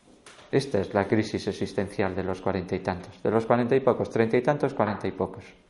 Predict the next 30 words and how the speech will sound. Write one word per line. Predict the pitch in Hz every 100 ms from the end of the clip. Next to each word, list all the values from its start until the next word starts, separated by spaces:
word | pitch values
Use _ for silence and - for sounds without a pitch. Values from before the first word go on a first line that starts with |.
| _ _ - - _ _ _ _ _ _ _ _ _ _ _ _ _ _ _ _ -
Como | 135 135
no | 165
queremos | 175 175 175 170
parar, | 180 165 175 175 - -
muchas | 156 165 170
veces | 151 165 151 123
viene | 160 151
la | 139
enfermedad | 135 143 131 135 156 156
como | 127 139
una | 135
manera | 123 120 123
de | 117 110
interiorizar, | 104 107 98 98 95 92 101 87 - - _ _ _ _ _ _ - - - -
una | 123 113
forma | - 139 123 120
de | 101
meditar, | 95 87 92 98 85 - - - - - - _ - - -
una | 117 110
forma | - 135 120
de | 104
estar | 101 - 110
contigo, | 104 98 98 87 87 - _ -
con | 107 98
nadie | 117 117
más. | 90 80 - - _ _ _ _ - - -
Este | 156 - 147
es | 123
otro | 156 151 123
efecto | - 160 - 107 90